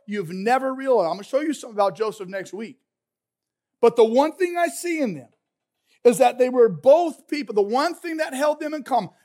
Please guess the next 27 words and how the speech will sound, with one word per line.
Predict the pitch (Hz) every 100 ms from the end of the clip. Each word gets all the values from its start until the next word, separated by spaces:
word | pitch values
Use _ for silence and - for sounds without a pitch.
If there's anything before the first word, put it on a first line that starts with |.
| -
they | 240
were | 247 226
both | 165 254 302 -
people | 339 262 220
who | 226 247
knew | 233 240 294 311
their | 302 302
scriptures. | 285 - 254 160 143 120 _ _ _ _ _ _ _ _ _ _ -
They | 262 262
weren't | 262 330 339
just | 277 233 185
good | 240 185
people. | 247 285 - 120 _ _ _ _ _ _ _ _ _ _ _
They | 302 277
were | 269
people | 269 294 269
who | 247 254
knew | 226 254 302 294
their | 247
scriptures. | 233 - 262 - 123 _ _ _ _ _ _ _
And | 208
so | - 139
I | 135
got | 170 -
to |
thinking, | - 233 - _ _ _ _ _ _ _ _ _ _ _ _
perhaps, | 214 220 214 147 _ _